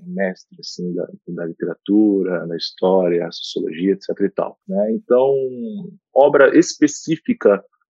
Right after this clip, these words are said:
assim, sobre Tiradentes na odontologia, a gente não tem tanto, mas o, o que a gente tem é essa relação que se faz entre como era a época, né, igual a gente tá fazendo aqui,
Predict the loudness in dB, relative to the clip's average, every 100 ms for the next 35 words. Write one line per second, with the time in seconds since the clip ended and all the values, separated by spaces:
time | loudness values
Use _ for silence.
0 | _ -14 -4 -2 -2 2 2 4 -2 0
1 | 0 0 -2 -2 -2 0 0 0 0 2
2 | 2 0 0 0 0 -4 -12 -8 -10 -6
3 | -6 -2 -4 -2 0 0 0 -6 -8 -2
4 | -2 -2 -10 -4 -2 0 -2 -8 _ _
5 | _ -6 -2 -2 0 -4 -4 -6 -6 -6
6 | -6 -2 2 2 0 -12 -16 _ _ 0
7 | 0 0 -2 0 0 -4 _ 2 4 4
8 | 6 4 0 0 0 0 -2 -4 -2 0
9 | -2 -4 -10 -10 -6 -4 -4 -4 -2 0